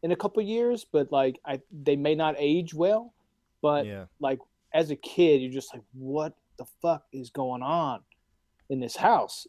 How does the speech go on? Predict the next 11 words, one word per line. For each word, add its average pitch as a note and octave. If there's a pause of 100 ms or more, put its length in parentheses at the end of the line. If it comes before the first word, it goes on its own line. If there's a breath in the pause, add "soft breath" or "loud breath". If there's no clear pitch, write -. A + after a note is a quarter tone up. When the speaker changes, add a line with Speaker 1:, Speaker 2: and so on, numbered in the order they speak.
Speaker 1:
And C#3+ (680)
it, D#3+
it, F#3
Speaker 2:
The, F3
the F#3+
Speaker 1:
they're, F#3
they're F#3
Speaker 2:
Japanese F3
one D3+
is G2+
insane. F#2+